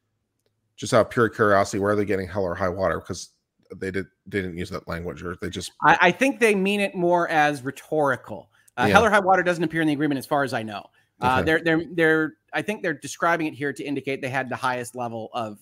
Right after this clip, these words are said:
Speaker 2: uh, obligation and commitment.
Speaker 1: It caught me, it caught me by surprise because I know in some states that language actually has operative effect, so it caught
Speaker 2: Mm.
Speaker 1: me by surprise.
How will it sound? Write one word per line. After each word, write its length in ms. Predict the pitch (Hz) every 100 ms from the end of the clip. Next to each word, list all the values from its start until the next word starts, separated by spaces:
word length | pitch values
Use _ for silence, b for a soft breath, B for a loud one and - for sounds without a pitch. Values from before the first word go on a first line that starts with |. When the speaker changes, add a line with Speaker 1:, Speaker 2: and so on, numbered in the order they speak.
| -
Speaker 2:
uh, 60 |
obligation 600 | 113 127 117 117 110 -
and 120 | 110 -
commitment. 320 | 110 - 123
Speaker 1:
It 80 | 120
caught 260 | 165 170
me, 140 | 160 147
it 160 | 131
caught 180 | 160 151
me 60 | 143
by 180 | 131 123
surprise 480 | 123 - 120 113 -
because 420 | 117 117 107 98
I 180 | 107 107
know 320 | 117 117 117
in 280 | 110 101 98
some 220 | - 107
states 260 | - 104 -
that 180 | 101 95
language 300 | 101 95 104
actually 280 | 95 104
has 160 | 92 92
operative 340 | 85 - 80
effect, 380 | 73 - 85 -
so 280 | - 82 80
it 80 | -
caught 120 | 233
Speaker 2:
Mm. 60 | 85
Speaker 1:
me 60 |
by 100 | 87
surprise. 440 | 87 - 92 92